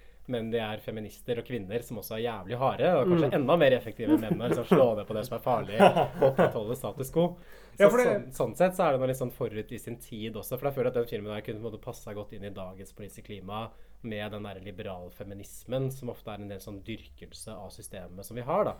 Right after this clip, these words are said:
Speaker 2: Ja.
Speaker 1: Det er bare viktig at vi får fram at kvinner er flinkere til å administrere statskapitalismen enn det menn er, og derfor blir de opp fram, at det er litt sånn den beskjeden jeg får ut av
Speaker 2: Det handler
Speaker 1: filmen.
Speaker 2: ikke om at, på en måte, man skal, eh, likestille, men det handler om at, på en måte, at kvinnen er, liksom, er bedre.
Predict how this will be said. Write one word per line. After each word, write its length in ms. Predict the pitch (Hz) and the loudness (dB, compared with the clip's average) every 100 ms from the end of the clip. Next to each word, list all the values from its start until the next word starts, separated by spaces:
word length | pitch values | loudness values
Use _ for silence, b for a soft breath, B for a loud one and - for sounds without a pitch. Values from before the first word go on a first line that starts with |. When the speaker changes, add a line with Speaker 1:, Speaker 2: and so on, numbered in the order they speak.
| B | B
Speaker 2:
Ja. 140 | 160 160 | 2 4
Speaker 1:
Det 40 | |
er 140 | 131 117 | 4 2
bare 80 | 117 | 0
viktig 220 | 120 - | -4 -8
at 140 | 107 - | -8 -8
vi 120 | 113 | -6
får 200 | 117 98 | -6 -6
fram 200 | 95 101 | -8 -10
at 140 | - | -10
kvinner 340 | - 117 95 98 | -8 -8 -8 -10
er 100 | 104 | -12
flinkere 760 | - 135 101 - - 120 139 | -10 -8 -8 -12 -8 -4 -4
til 140 | 135 104 | -6 -8
å 100 | 101 | -10
administrere 640 | 98 98 - - 92 90 98 | -10 -12 -14 -16 -14 -14 -14
statskapitalismen 1040 | - 107 - - 104 95 - 107 113 117 | -14 -14 -16 -14 -14 -14 -14 -10 -10 -10
enn 180 | 113 104 | -10 -10
det 120 | 101 | -10
menn 180 | 104 113 | -10 -2
er, 180 | 135 135 B B B | 0 0 B B B
og 80 | 123 | -8
derfor 280 | 107 - 110 | -8 -8 -12
blir 80 | 101 | -10
de 120 | 104 | -10
opp 180 | 104 - | -10 -12
fram, 300 | - 160 160 | 0 0 2
at 140 | 131 131 | -4 -8
det 80 | 117 | -12
er 60 | |
litt 80 | 117 117 | -10 -10
sånn 80 | |
den 160 | 104 92 | -10 -10
beskjeden 300 | 101 107 95 | -12 -12 -14
jeg 100 | 95 | -14
får 240 | 101 98 | -12 -14
ut 260 | 98 92 - | -14 -16 -12
av 260 | 98 95 98 - B B B | -10 -10 -12 -18 B B B
Speaker 2:
Det 80 | 151 | 2
handler 220 | 151 131 | 2 2
Speaker 1:
filmen. 20 | 135 | 2
Speaker 2:
ikke 80 | |
om 60 | 147 | 2
at, 80 | 131 | 2
på 60 | |
en 80 | 143 | 0
måte, 80 | 127 | -2
man 60 | 123 | -8
skal, 420 | - 123 127 123 | -4 -6 -4 -6
eh, 680 | 113 113 113 110 117 120 120 | -4 -4 -4 -4 -4 -4 -4
likestille, 540 | 123 120 - - 104 135 | -4 -6 -6 -8 -6 -2
men 160 | 135 120 | -2 0
det 80 | |
handler 240 | 117 110 107 | -2 -2 -2
om 80 | 104 | -4
at, 140 | - | -6
på 80 | 117 | -8
en 20 | 101 | -6
måte, 140 | 104 | -8
at 240 | 95 - - | -10 -14 -10
kvinnen 340 | - 104 92 | -6 -6 -6
er, 120 | 95 98 | -8 -8
liksom, 200 | 101 110 | -10 -12
er 160 | 104 101 | -10 -8
bedre. 380 | 104 92 95 127 | -6 -8 -6 -8